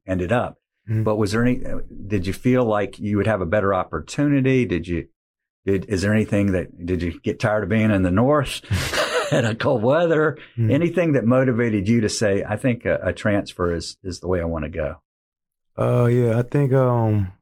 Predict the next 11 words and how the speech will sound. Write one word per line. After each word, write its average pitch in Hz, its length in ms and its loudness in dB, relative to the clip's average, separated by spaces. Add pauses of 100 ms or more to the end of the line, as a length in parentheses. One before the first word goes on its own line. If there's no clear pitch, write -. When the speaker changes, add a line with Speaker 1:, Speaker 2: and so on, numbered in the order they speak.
(120)
Speaker 2:
overall, 117 680 0
I 117 80 -2
just 107 160 0
wanted 107 260 2
to 113 80 0
do 110 80 2
something 107 400 0
new. 110 280 0 (540)
Um, 110 300 2
I 117 120 0
know 110 500 2